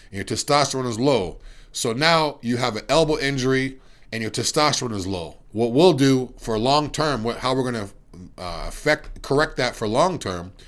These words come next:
the T B five hundred and the C J C, or the, uh, C J C twelve ninety-five, um, or the B P C one fifty-seven, whatever you take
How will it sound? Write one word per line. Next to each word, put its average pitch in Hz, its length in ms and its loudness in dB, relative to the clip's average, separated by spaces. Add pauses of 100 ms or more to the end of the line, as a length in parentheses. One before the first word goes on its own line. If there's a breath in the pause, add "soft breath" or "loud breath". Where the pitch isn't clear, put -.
(340 loud breath)
the 104 100 -6
T 160 160 0
B 175 140 0
five 151 280 2
hundred 147 280 0
and 117 60 -4
the 113 60 -4
C 139 180 0
J 123 200 0
C, 139 340 0
or 107 120 -8
the, 101 260 -10
uh, 90 280 -4 (600)
C - 180 -4
J 143 180 0
C 131 200 -2
twelve 131 240 -4
ninety-five, 117 640 -4 (520 soft breath)
um, 80 420 -8
or 104 120 -4
the 101 80 -2
B 120 160 0
P 127 160 -4
C 131 220 2
one 107 180 -6
fifty-seven, 104 560 -6
whatever 151 320 2
you 143 140 -2
take 135 520 0